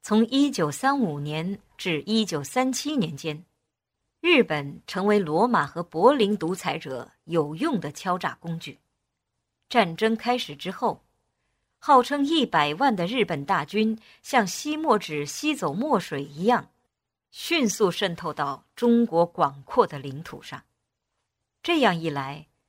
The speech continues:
日本既无法困扰俄罗斯，也不能对英国与法国在东南亚的利益构成威胁。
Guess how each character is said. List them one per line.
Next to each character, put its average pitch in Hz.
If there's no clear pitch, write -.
日 262
本 156
既 233
无 180
法 180
困 233
扰 143
俄 156
罗 202
斯， 254
也 214
不 285
能 220
对 226
英 311
国 190
与 202
法 143
国 175
在 185
东 262
南 170
亚 226
的 170
利 165
益 151
构 160
成 151
威 240
胁。 160